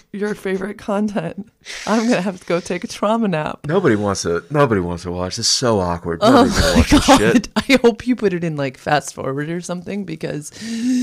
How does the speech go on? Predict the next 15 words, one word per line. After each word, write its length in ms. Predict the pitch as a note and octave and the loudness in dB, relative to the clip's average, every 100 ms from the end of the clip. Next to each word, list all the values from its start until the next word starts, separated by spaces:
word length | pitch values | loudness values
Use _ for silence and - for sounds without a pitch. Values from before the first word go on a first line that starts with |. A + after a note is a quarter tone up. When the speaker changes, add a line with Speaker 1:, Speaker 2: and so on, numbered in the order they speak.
| A#3 A#3 A3+ F#3+ F3+ E3+ - | -2 -6 -10 -12 -16 -18 -4
Speaker 1:
I 100 | F3+ | 0
felt 220 | F#3 F#3+ | 2 2
like 180 | F3+ - | 0 -2
I 360 | - D3+ D3+ - F3+ | -2 0 0 -4 -6
was 200 | E3 D#3+ | -6 -4
saying 340 | D#3 D3+ D3+ | -4 -4 -2
one 200 | C#3 C#3 | -4 -2
word 240 | C#3 C3 | -2 -2
every 240 | C3+ D3 C3+ | -4 -4 -6
minute. 320 | C3 C3+ - _ _ _ _ _ _ _ _ _ _ _ _ _ _ _ _ _ _ - | -6 -10 -12 _ _ _ _ _ _ _ _ _ _ _ _ _ _ _ _ _ _ -4
If 200 | F3+ G#3 | -4 -2
you 160 | C4 | 0
are 80 | A3 | 0
still 300 | - - B2+ | -2 -8 -8
here, 420 | C3 C#3+ F3 D3+ | -8 -6 -6 -6